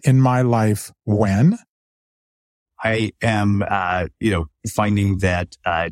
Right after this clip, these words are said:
Speaker 2: you know, thirteen years of doing interviews is leading me down this weird sort of odd path of exploring what's possible with A I simply because I have, you know, access to way more information than the average person <laughs> does.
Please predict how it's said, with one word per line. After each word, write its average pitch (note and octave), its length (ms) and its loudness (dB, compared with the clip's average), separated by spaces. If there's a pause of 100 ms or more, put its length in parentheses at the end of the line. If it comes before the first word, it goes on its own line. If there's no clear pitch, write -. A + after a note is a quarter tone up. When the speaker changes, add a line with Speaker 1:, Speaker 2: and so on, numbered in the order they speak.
Speaker 2:
you G#2+ 260 -4
know, F2 180 -4 (340)
thirteen G#2+ 340 0
years G2 280 0
of E2+ 80 -2
doing F#2 260 0
interviews F2 420 -2
is E2 160 0
leading F#2 280 2
me E2+ 360 -4
down F2 460 -2
this F2 200 -8 (140)
weird F#2+ 560 0
sort F#2+ 220 0
of D#2+ 120 -4 (440)
odd G2+ 280 -2
path F#2+ 260 -4
of F2 80 -6
exploring F#2 500 0
what's F2+ 140 -4
possible F#2+ 400 -2
with E2 160 -2
A F#2 80 0
I F2+ 160 -2
simply F2 320 -6
because E2+ 220 -6
I E2+ 80 -2
have, E2 160 -6 (260)
you E2 80 -8
know, D#2+ 120 -8 (260)
access F2+ 380 -4
to - 100 -2
way F2 240 0
more F2 180 0
information F2 540 -2
than E2+ 100 -6
the E2+ 100 -6
average D#2+ 340 -8
person A2+ 280 0
<laughs> G#2 100 -2
does. C3 320 -2